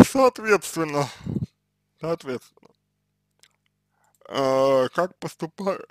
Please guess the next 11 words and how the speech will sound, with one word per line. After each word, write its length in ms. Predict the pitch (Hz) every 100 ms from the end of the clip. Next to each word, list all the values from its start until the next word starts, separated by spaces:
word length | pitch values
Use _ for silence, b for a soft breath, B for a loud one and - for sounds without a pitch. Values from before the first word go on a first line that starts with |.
| -
э, 440 | 160 156 151 143
как 380 | 135 170 160 -
поступать, 600 | - 156 - 170 240 208
мы 140 | 175 165
вам 240 | 139 131
не 120 | 139
подскажем, 640 | 127 135 - 131 117 127 160
потому 340 | - 170 180
что 160 | - 170
решать 360 | 165 - 160 165
вам. 360 | 185 185 160